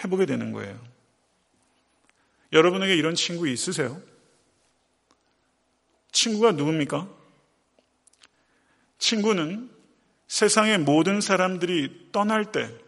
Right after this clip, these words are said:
찾아오는 사람이에요. 로마의 철학자 키케로는 이 친구를 멋지게 정의했어요.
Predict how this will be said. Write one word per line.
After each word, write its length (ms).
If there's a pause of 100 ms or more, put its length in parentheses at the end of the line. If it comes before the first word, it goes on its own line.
(1200)
찾아오는 640
사람이에요. 460 (2250)
로마의 440
철학자 460
키케로는 580
이 120
친구를 600
멋지게 520
정의했어요. 580